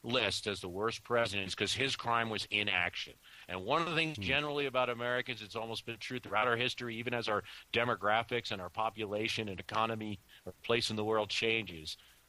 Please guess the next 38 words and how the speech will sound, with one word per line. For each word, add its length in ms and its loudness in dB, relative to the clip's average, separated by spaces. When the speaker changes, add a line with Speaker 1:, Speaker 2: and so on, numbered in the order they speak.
Speaker 1:
is 260 -2
we 120 2
like 360 4
action. 500 -2
You 80 -10
know, 200 2
during 200 0
the 80 0
Constitutional 600 -4
Convention, 480 -2
they 80 -6
wanted 260 2
the 80 -2
presidency 840 -2
to 140 -10
be 400 -2
a, 500 2
a, 80 2
an 240 0
engaged 880 0
person. 420 -2
A 60 -2
lot 160 4
of 60 2
the 80 -2
rules 380 -4
about 280 0
the 60 -6
president, 400 -2
that 120 -6
the 60 -8
fact 180 0
that 80 -8
they 80 0
can 160 -2
run 200 0
for 140 -6
re-election, 640 -6